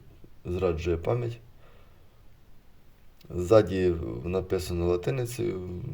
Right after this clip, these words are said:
на честь чого, яким.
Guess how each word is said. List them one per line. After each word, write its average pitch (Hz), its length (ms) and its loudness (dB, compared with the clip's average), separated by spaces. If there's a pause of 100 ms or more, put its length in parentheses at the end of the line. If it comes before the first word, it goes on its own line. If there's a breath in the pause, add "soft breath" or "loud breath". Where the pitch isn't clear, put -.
(1400)
на 98 160 0
честь 90 400 -2
чого, 127 360 6 (540 loud breath)
яким. 127 520 4